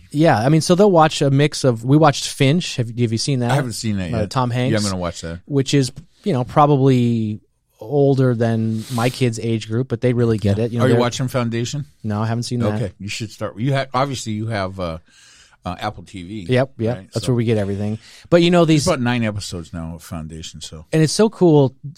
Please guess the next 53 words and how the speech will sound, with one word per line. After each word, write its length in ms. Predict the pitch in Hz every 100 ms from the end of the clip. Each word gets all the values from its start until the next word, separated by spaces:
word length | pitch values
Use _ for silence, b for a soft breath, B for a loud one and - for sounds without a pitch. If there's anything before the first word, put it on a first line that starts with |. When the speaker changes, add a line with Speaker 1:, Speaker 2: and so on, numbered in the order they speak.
| 131
Speaker 1:
I 120 | 131
think, 420 | - 127 120 - -
and 120 | 156
the 40 |
superhero 420 | 151 226 202 180 151
stuff 260 | - 151
is 120 | 131
awesome. 340 | 117 147 - 87
I 60 |
mean, 160 | 95 110
I, 100 | 113
it's, 240 | 123 113 - -
it's 180 | 127 -
really 220 | 156 156
fun 260 | - 143 117
to 80 |
see, 380 | 107 - 151 120
except 420 | 120 - 175 -
when 140 | 139 135
they 120 | 127
just 220 | 110 120
redo 600 | 107 110 120 98 110 180 78
it. 120 | 69 b b b b b
And, 340 | 127 120 113
like, 140 | 113 131
I 40 |
was 180 | 170 151
reading 200 | 170 160
something 360 | 147 156 147 131
recently. 500 | 123 147 175 117 104
It's 120 | 101
funny 220 | - 156
you 60 | 117
brought 200 | 110 107
this 220 | 95 -
up 220 | 160 113 - _
about, 640 | 113 101 107 107 101 98 - _ _ _
I 100 | 120
don't 220 | 123 196
know 140 | 185 151
if 80 | -
they're 100 | 131
gonna 160 | 123
make 300 | 104 101 135 147
another 260 | 135 131
Superman 600 | 123 - 135 135 123 120 117
or 80 | 98
people 320 | 135 131 127
were 140 | 107
calling 560 | 95 - 123 123 123 120
to 100 | 113
make 280 | 117 120 113
a, 140 | 107